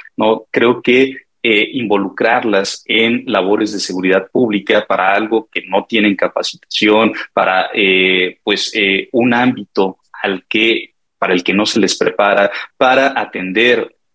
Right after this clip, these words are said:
aspectos de lo más diverso, como con-, comentaba Ámbar, que van desde el manejo de aeropuertos, como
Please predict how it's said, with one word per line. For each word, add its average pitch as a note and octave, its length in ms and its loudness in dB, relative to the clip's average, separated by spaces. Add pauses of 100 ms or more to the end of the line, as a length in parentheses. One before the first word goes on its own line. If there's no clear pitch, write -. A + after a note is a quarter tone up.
(180)
aspectos - 640 -4
de A2 100 4
lo F#2+ 100 0
más G2+ 300 0
diverso, A2+ 500 0
como F2+ 300 -2
con-, F2+ 300 0
comentaba G#2 720 4
Ámbar, G#2 320 2 (200)
que G#2+ 120 0
van A#2 340 2
desde A2+ 680 0 (100)
el G2+ 160 -2
manejo G2 400 -2
de F#2 120 4
aeropuertos, A2+ 840 0
como A#2 520 0